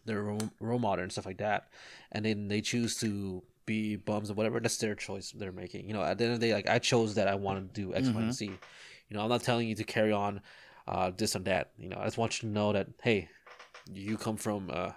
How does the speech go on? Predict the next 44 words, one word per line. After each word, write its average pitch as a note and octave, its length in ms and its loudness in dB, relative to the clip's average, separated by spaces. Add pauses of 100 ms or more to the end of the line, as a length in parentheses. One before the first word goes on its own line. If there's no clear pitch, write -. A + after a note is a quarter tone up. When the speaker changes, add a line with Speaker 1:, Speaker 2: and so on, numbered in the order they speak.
Speaker 1:
a F#2+ 80 -6
line G2 200 0
of F#2+ 140 -6
men G#2 220 0
that F2 140 2
are F#2+ 200 0
X, F#2 240 -2
Y, G2 80 -2
and F#2 100 -2
Z, A2+ 340 0 (540)
Speaker 2:
And C3+ 280 8
Speaker 1:
or E3 40 10
you D#3 80 10
came - 0 -
Speaker 2:
women. A#2 460 12
Speaker 1:
from - 20 6
a G2 60 4
line G2 240 0
of, F2+ 80 -6 (1200)
Speaker 2:
You G#2 80 0
Speaker 1:
of A2 160 6
a G2+ 40 4
Speaker 2:
sexist A2 100 10
Speaker 1:
women. A2 360 4
Speaker 2:
pig. A2 140 12
Speaker 1:
Yeah, A2 80 12
well, A2+ 240 4 (540)
you C3+ 120 4
let G#3 140 10
me D3+ 100 10
finish. G#3+ 560 12
Speaker 2:
<laughs> F3 720 8 (160)
Speaker 1:
Um, A#2+ 680 6 (920)
and D3 160 4
women D3 220 4
that B2 140 6
are A#2 160 6
X, A2 180 2
Y, A2 140 0
and G#2 100 0
Z A2 120 0
as G#2 140 2
well, A2 240 6
'cause, F#2+ 280 -2